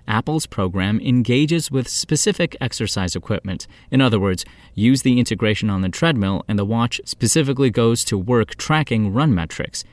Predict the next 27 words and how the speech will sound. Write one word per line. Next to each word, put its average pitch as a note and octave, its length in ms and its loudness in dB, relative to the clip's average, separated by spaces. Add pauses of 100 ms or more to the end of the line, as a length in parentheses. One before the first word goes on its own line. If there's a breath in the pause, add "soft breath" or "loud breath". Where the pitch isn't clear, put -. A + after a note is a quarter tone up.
(220 soft breath)
Use A2 220 4
it G2+ 100 2
with F#2+ 140 -2
a F2+ 60 -2
bike B2+ 340 2 (220)
and F#2 80 -4
it D#2 80 -4
tracks - 320 -8
cycling. D3+ 460 -2 (360)
A F2 60 -4
program G#2+ 420 2
like F#2+ 260 -2
Bike B2+ 260 0
Bootcamp F#2+ 720 -2
complicates A2+ 580 0
things, F#2+ 340 -4 (320 loud breath)
adding C#3+ 380 2
to - 180 0
the A2+ 120 2
mix A2 360 2
things B2+ 340 2
like G2 280 -4
weightlifting. G2 640 -4 (320)
The B2 160 6
implementation C3 640 4
was A2+ 160 0
likely A2 380 0